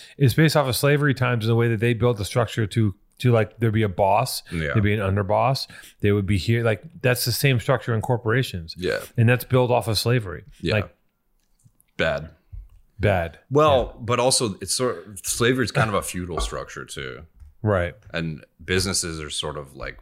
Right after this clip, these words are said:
Speaker 2: brutal and feudal. You know, they're like,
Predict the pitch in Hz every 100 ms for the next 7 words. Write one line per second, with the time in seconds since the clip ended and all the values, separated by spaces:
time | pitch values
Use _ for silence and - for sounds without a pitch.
0 | - 76 76 73 69 65 - 78 73 65
1 | 69 95 - _ - - _ _ _ _
2 | - - 78 65 52 78 80 82 80 73